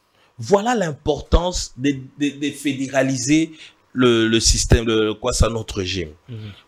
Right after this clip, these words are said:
Speaker 1: Pourquoi nous devons changer la constitution ?
Speaker 2: C'est ça, la
Speaker 1: M-,
Speaker 2: question.
Speaker 1: autre chose,
Speaker 2: Mhm.
Speaker 1: lorsque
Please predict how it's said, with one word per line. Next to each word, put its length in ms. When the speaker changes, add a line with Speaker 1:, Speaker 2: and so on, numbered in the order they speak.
Speaker 1:
Pourquoi 360
nous 100
devons 300
changer 320
la 100
constitution ? 480
Speaker 2:
C'est 220
ça, 180
la 80
Speaker 1:
M-, 260
Speaker 2:
question. 120
Speaker 1:
autre 240
chose, 560
Speaker 2:
Mhm. 80
Speaker 1:
lorsque 580